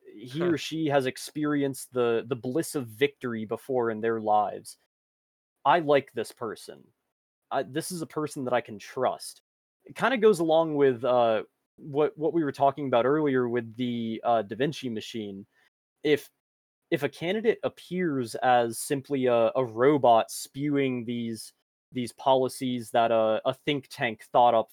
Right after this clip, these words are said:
Speaker 1: for them, odds are people are gonna view them as a robot, and they're probably <laughs> not gonna vote for them, even if they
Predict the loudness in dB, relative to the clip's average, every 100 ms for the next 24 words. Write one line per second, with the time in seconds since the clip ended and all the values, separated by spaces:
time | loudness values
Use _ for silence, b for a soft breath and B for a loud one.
0 | _ 0 0 2 0 -2 -6 -12 _ _
1 | _ _ _ _ _ _ _ _ _ _
2 | 4 6 4 4 6 6 2 -6 -4 -2
3 | -2 -2 -4 -6 -6 -2 0 2 0 -2
4 | -4 -2 -2 0 -2 -4 -6 -2 0 -2
5 | -6 -10 0 0 0 -6 -2 0 0 0
6 | 0 0 2 2 2 -4 -2 -2 -4 -8
7 | -6 -4 -6 -2 -2 -2 0 2 4 2